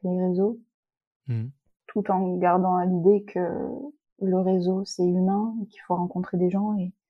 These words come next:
Speaker 1: après, c'est différent, moi, de m-, mon côté parce que, euh, je suis pas photographe professionnel.
Speaker 2: Mhm.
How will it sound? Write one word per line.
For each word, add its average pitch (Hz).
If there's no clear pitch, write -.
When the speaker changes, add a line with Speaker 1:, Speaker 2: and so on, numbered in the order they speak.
Speaker 1:
après, 208
c'est -
différent, 214
moi, 208
de 190
m-, 190
mon 190
côté 233
parce 202
que, -
euh, 180
je 214
suis 185
pas 190
photographe 190
professionnel. 190
Speaker 2:
Mhm. 127